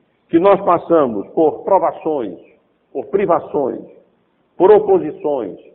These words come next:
por perseguições, por amor a Cristo e por causa da nossa fidelidade no testemunho acerca da divindade do Senhor Jesus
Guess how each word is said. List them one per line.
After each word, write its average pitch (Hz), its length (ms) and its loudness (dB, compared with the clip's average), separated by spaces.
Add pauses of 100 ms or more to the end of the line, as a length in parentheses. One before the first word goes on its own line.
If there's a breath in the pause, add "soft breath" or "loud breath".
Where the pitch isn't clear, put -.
(420)
por - 180 -2
perseguições, 175 720 -2
por 202 160 -2
amor 208 240 4
a 196 100 2
Cristo 139 600 -8 (600)
e 143 80 -6
por 190 220 -2
causa 196 220 2
da 196 100 4
nossa 196 240 0
fidelidade 196 800 -2
no 185 160 -4
testemunho 190 1040 -2
acerca 165 560 -6
da 143 320 -6 (800)
divindade 170 560 -2
do 165 120 -6
Senhor 156 320 -4
Jesus 185 560 -6